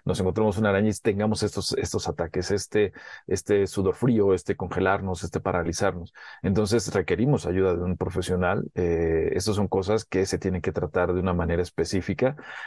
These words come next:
Ah, algunas veces he visto que se trata de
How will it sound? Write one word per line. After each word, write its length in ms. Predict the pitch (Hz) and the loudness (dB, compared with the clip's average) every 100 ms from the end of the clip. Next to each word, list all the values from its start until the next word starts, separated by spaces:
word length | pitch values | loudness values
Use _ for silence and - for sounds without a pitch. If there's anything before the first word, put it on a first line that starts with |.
| - - | -12 0
Ah, 180 | 101 - | 0 2
algunas 320 | 101 117 120 | 2 4 4
veces 280 | 117 107 101 | 2 0 0
he 60 | 107 | 2
visto 360 | 110 - 95 | 0 0 -2
que 480 | - 92 95 95 98 | 0 2 4 4 0
se 200 | - - | -2 -4
trata 840 | 95 - 104 101 - 104 104 104 - _ | -4 0 2 2 0 0 2 2 -2 _
de 800 | - 196 104 98 95 95 98 95 | -12 -2 2 4 4 4 4 2